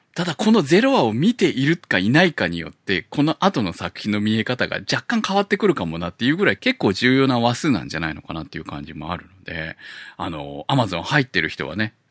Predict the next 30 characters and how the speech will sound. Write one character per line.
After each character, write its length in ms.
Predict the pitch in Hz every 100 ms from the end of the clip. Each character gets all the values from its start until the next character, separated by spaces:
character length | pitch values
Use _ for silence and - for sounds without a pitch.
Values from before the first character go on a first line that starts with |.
| _
テ 120 | 139
レ 60 | 127
ビ 100 | 120
放 200 | 156 127
送 140 | 95
を 20 |
見 160 | 95 214
て 100 | 170
い 80 | 104
る 80 | 92
人 220 | - 214
で 80 | 101
も 220 | 92 82 -
ゼ 160 | -
ロ 120 | 120 104
話、 180 | 82 - - - - - - _ _
ぜ 120 | 139
ひ 160 | 120 95
見 180 | 104
て 120 | 101 85
い 100 | 85
た 140 | 85
だ 160 | 85 - _ _
く 160 | - 113
と、 640 | - - 165 175 165 - _ _ _ _ _ _ -
見 160 | 110
方 260 | 101 95 85
が 60 | 80
若 240 | 82 78
干 280 | - 80